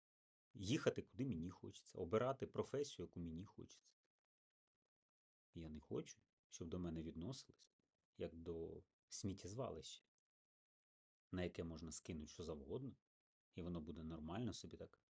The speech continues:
попахувати там, де йому буде місце. Так ви за що?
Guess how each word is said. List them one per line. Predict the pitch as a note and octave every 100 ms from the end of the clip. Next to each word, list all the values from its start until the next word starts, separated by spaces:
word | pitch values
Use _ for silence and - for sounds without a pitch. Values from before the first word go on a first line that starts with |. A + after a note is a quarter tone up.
| _ _
попахувати | - - F#2+ - - - - _ _ _ _ _ _ _ _ _ -
там, | G2 D3 C#3 _ -
де | F#2
йому | F2 E2 F#2+ A2+ - _ _ _ _ -
буде | F2 E2 F#2
місце. | E2 - - - _ _ _ _ _ _ _ _ _ _ _
Так | - F2 -
ви | D3
за | G2+ G2+
що? | - F#2